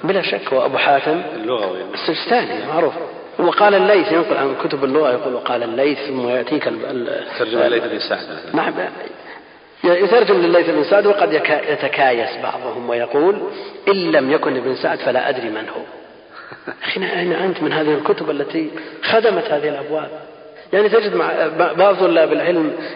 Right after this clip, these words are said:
Speaker 1: آه، بارع في تحديد المبهم، نعم، والمهمل من رجال الحديث مثلًا،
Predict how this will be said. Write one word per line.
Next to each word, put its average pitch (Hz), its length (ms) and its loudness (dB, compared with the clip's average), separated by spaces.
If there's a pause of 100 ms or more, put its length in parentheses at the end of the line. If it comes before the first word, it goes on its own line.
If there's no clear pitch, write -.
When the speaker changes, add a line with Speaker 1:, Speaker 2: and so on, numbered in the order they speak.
(120)
Speaker 1:
آه، 165 320 2
بارع 180 500 4
في 147 100 0
تحديد 147 640 -4
المبهم، 135 640 -2 (1000)
نعم، 139 240 0
والمهمل 151 760 4 (760)
من 160 80 0
رجال 156 300 2
الحديث 139 360 0
مثلًا، - 320 -10